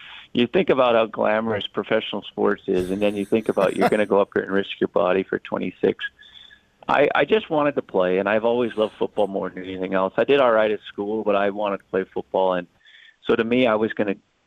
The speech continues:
play as long as they'll have me. And, and like you said, I was able to,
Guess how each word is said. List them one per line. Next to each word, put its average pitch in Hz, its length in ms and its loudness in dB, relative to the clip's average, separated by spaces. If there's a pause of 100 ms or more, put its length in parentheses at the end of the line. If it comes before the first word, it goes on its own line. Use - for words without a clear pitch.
(120)
play 107 280 2
as 101 100 0
long 104 280 -2
as 117 100 -2
they'll 113 160 2
have 107 300 0
me. 90 140 -6
And, 90 260 -8
and 101 180 0
like 98 200 0
you 98 120 -6
said, 101 120 2
I 95 60 4
was 95 120 0
able 110 300 4
to, 98 240 4